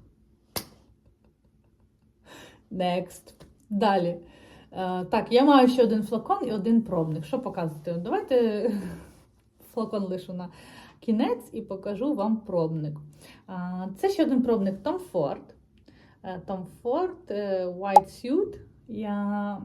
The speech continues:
м, сподіваюсь, я правильно вимовляю. White Suit, це ж, що це, костюм, піджак? Ну, що це там? Що, щось в цю сторону, вибачайте.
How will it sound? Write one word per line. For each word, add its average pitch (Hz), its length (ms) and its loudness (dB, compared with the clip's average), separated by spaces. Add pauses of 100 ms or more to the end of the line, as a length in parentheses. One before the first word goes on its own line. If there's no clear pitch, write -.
(800)
м, 202 60 -12
сподіваюсь, 185 680 -8
я 175 340 -8
правильно 165 440 -4 (400)
вимовляю. 202 540 -2
White 220 340 -8
Suit, 277 200 -8
це 214 100 -6
ж, 185 420 -8
що 185 160 -10
це, 180 140 -14
костюм, - 380 -20 (160)
піджак? 294 440 -10 (720)
Ну, - 300 -14
що 196 100 -20
це 190 100 -18
там? 180 140 -14 (580)
Що, - 180 -8
щось - 500 6
в - 60 -20
цю 302 100 4
сторону, 190 460 2
вибачайте. 202 600 -4